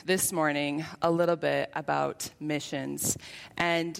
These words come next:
to share with you some of the journey that I feel like the Lord has brought me on over the years.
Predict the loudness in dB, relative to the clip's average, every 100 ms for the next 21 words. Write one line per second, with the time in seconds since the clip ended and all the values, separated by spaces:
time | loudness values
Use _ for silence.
0 | -10 -8 2 2 4 0 -2 -2 0 0
1 | 0 0 2 2 4 4 2 0 -2 -2
2 | -2 -2 -2 0 2 2 -2 -4 -2 -2
3 | -2 -2 0 0 -2 -6 -4 -2 -4 -8
4 | -14 -20 -20 _ 2 2 2 2 2 0
5 | -4 -2 0 0 0 -2 -2 -4